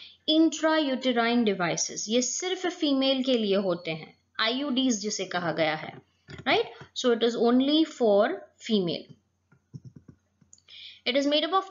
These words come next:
plastic, metal और hormonal devices। तो अलग-अलग type के होते हैं। Uterus में कोई expert gynecologist vagina के through इसे place किया जाता है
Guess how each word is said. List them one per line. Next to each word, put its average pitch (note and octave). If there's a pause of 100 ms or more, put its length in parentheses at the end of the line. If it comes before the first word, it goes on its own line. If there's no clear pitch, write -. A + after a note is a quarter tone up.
plastic, C4
metal A3+
और B3+
hormonal G#3
devices। E3+
तो -
अलग-अलग C#4
type G#3
के A3
होते F#3
हैं। A#3+ (1700)
Uterus F4+
में F4+ (420)
कोई D#4
expert D#4
gynecologist C4+
vagina A#3
के E4+
through C4+
इसे -
place A#3+
किया F#3+
जाता F3+
है D#4